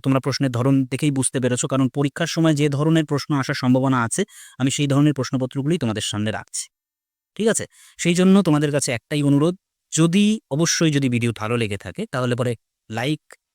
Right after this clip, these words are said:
কমেন্ট এবং শেয়ার করতে ভুলো না। নতুন যারা রয়েছো, তারা দেখেই চলে যেও না, সাবস্ক্রাইব বাটনটা ক্লিক করে নাও এবং পাশে থাকা নোটিফিকেশন বাটনটি ক্লিক করে দাও, যাতে পরবর্তীতে আমাদের, তোমাদের পরীক্ষা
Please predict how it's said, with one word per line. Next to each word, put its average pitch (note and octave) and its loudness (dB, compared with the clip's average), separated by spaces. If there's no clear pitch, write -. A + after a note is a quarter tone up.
কমেন্ট B2+ 0
এবং E3+ 0
শেয়ার A#2+ -4
করতে G#2 -8
ভুলো G2+ -4
না। D3 0
নতুন D#3+ 4
যারা E3+ 4
রয়েছো, C#3+ 0
তারা B2+ -2
দেখেই C#3+ 0
চলে A#2 0
যেও A2 0
না, A#2 0
সাবস্ক্রাইব D#3 -2
বাটনটা B2+ 0
ক্লিক D#3+ -4
করে D#3+ 0
নাও D#3 2
এবং C#3 2
পাশে C3+ -2
থাকা C#3 -4
নোটিফিকেশন A#2+ 0
বাটনটি A2 -2
ক্লিক D3 -4
করে D#3 2
দাও, D#3+ 2
যাতে B2+ -2
পরবর্তীতে C3+ 0
আমাদের, A2 0
তোমাদের A#2 -2
পরীক্ষা - -2